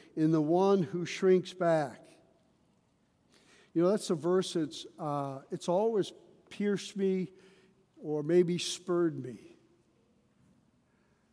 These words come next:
God doesn't like it when Christians become quitters and Christians turn back.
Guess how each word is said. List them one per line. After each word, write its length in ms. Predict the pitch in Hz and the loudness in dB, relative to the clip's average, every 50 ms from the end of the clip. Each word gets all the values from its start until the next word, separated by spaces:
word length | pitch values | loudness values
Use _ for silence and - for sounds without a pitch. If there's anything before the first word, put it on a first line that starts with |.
| _ _ - | _ _ -18
God 180 | 170 175 180 | -16 -12 -8
doesn't 320 | 170 175 170 127 151 147 143 | -6 -6 -6 -4 -4 -6 -4
like 260 | 147 151 156 151 - | -4 -4 -6 -6 -8
it 120 | 147 135 - - _ _ _ _ _ _ _ _ _ _ _ _ _ _ _ _ _ _ _ _ _ _ _ | -10 -10 -12 -18 _ _ _ _ _ _ _ _ _ _ _ _ _ _ _ _ _ _ _ _ _ _ _
when 140 | - 143 131 | -14 -14 -14
Christians 560 | - - - 165 - - - 160 143 131 120 | -10 -8 -8 -8 -8 -8 -6 -4 -4 -4 -4
become 420 | - - 135 127 - 160 139 131 127 | -4 -6 -6 -6 -4 -4 -4 -4 -4
quitters 680 | - - - 156 143 135 117 95 - - - - - - _ _ _ _ _ _ _ _ _ _ _ _ _ _ - | -6 -6 -6 -6 -4 -6 -8 -10 -12 -16 -18 -18 -18 -20 _ _ _ _ _ _ _ _ _ _ _ _ _ _ -16
and 180 | - 139 127 - | -12 -12 -12 -8
Christians 720 | - - 170 160 - - - 147 139 131 123 - - - - - - | -4 -4 -4 -4 -4 -6 -4 -2 -2 -2 -4 -6 -14 -20 -20 -20 -12
turn 300 | - - 156 143 135 131 | -8 -6 -4 -4 -4 -4
back. 420 | 127 139 139 120 110 170 - - | -6 -8 -12 -12 -14 -16 -20 -20